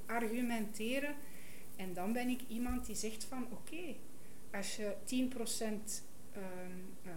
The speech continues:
gebruikt om, om sociale woningen op te zetten en de andere negentig procent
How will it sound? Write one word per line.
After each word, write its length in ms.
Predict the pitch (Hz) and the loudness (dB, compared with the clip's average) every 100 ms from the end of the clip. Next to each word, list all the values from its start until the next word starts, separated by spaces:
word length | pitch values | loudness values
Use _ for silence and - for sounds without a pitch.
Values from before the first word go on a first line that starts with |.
| 175 180 | -2 -2
gebruikt 600 | - 185 202 226 226 - - | -2 2 6 6 6 2 4
om, 320 | 226 202 196 | 4 4 2
om 160 | 190 196 | 0 2
sociale 580 | 180 - 190 180 185 | 2 2 2 2 2
woningen 400 | 175 202 202 190 | 4 4 4 0
op 180 | 190 185 | 0 0
te 100 | 196 | 0
zetten 380 | 165 185 185 175 | 0 0 0 0
en 180 | 202 196 | 0 2
de 180 | 196 196 | 2 2
andere 360 | 214 226 220 208 | 2 2 2 2
negentig 540 | 208 208 202 190 - | 2 2 2 0 -2
procent 540 | - 190 - 202 196 | -2 0 0 0 0